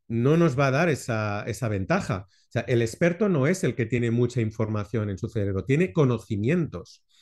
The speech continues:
Los conocimientos precisamente se distinguen de la información por esa idea que decía al principio de que está,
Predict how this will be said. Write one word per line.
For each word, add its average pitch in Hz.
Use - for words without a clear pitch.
Los 107
conocimientos 120
precisamente 147
se -
distinguen 147
de 135
la 123
información 117
por 120
esa 131
idea 139
que 139
decía 117
al 120
principio 120
de 120
que 107
está, 123